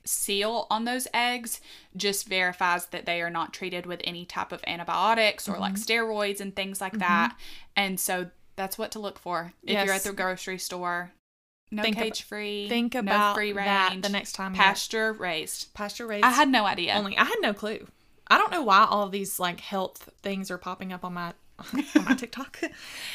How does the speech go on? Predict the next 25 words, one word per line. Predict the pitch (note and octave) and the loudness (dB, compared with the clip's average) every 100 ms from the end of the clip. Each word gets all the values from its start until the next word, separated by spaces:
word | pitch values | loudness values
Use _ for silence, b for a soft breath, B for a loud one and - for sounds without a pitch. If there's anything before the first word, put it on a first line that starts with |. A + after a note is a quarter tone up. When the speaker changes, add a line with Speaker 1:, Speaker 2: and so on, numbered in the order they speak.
| - | 0
Speaker 2:
It's | A#3+ | 2
the | C4 B3 | 2 2
Bloom | G3+ F3+ | 2 0
TikTok. | F3+ - - - - - | -6 -8 -8 -8 -6 -8
It's | A3 | 4
probably | D#4+ F4+ G4 F4 | 4 4 2 0
th-, | A3 - | -2 -4
from | A3+ | -2
the | G#3 | 0
account | F#3+ F#3 - F#3 F3 - | -2 -6 -4 -4 -4 -8
that | G3+ F#3 | -6 -4
I | F#3 | -4
follow, | - F3+ F3+ G3 - G3 | 0 0 2 -2 -4 -6
the | |
accounts | G3 G#3 G#3 - | -4 -6 -6 -8
that | G3 | -6
I | F3+ | -6
follow. | - F3+ | -4 4
Speaker 1:
Right. | G3 F3+ F3 B B B - | 6 8 6 B B B 6
Speaker 2:
But | A#3+ | 8
I | G#3+ | 8
really | A3+ B3+ A4 | 6 4 2
love | G#3 F3 | 2 2
it | E3+ - | 0 -4
'cause | G3+ F#3+ | -6 -6